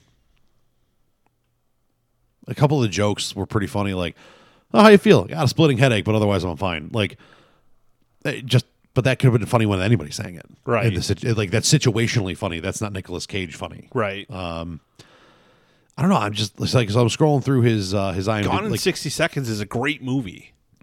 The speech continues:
Speaker 1: like, The Rock is okay. Con Air is okay. I wanted to
Speaker 2: I
Speaker 1: slap
Speaker 2: love
Speaker 1: him.
Speaker 2: Con Air.
Speaker 1: I wanted to slap him half the movie.
Speaker 2: I mean, I did too, but, like, Con Air as a whole is a fantastic movie.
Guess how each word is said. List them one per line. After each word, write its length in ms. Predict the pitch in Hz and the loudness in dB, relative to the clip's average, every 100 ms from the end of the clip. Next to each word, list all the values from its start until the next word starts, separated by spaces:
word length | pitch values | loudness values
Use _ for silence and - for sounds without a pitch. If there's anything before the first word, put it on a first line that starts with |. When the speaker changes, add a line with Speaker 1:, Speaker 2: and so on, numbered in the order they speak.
| - | 0
Speaker 1:
like, 160 | 127 - | 0 4
The 80 | 131 | 2
Rock 360 | 117 120 120 | 4 0 2
is 140 | 123 120 | 2 2
okay. 720 | 110 - 101 101 104 104 92 | 0 -2 -4 -2 -2 -4 -6
Con 280 | - 117 117 | -8 -4 0
Air 240 | 107 107 104 | 0 2 0
is 120 | 92 | 2
okay. 180 | 98 104 | 0 0
I 120 | 113 | 0
wanted 260 | 113 139 | 2 2
to 80 | 98 | 2
Speaker 2:
I 80 | 143 | 0
Speaker 1:
slap 260 | 160 113 123 | 2 2 4
Speaker 2:
love 180 | - 139 | 4 2
Speaker 1:
him. 40 | |
Speaker 2:
Con 320 | - 123 107 | -4 -4 -4
Air. 160 | 98 98 | -6 -2
Speaker 1:
I 20 | |
wanted 200 | 175 156 | 0 0
to 80 | 101 | 0
slap 340 | - 107 92 | -2 -2 -2
him 100 | 85 | -4
half 220 | 76 85 | -8 -8
the 80 | - | -8
movie. 320 | 85 80 85 | -8 -6 -6
Speaker 2:
I 100 | 147 | -2
mean, 160 | 151 147 | -2 -2
I 120 | 117 | -2
did 200 | 156 131 | 2 2
too, 280 | - 127 107 | 2 2 2
but, 120 | 104 | 0
like, 200 | 107 107 | -4 -6
Con 260 | - 170 170 | -2 -2 0
Air 220 | 143 139 | -2 -2
as 160 | 123 107 | -2 -4
a 40 | |
whole 460 | - 110 113 131 113 | 0 2 2 0 -2
is 120 | 98 | -6
a 60 | |
fantastic 800 | - 120 101 - 117 110 - 92 | -6 -6 -4 -6 -6 -6 -8 -12
movie. 420 | 107 98 87 78 | -10 -10 -10 -16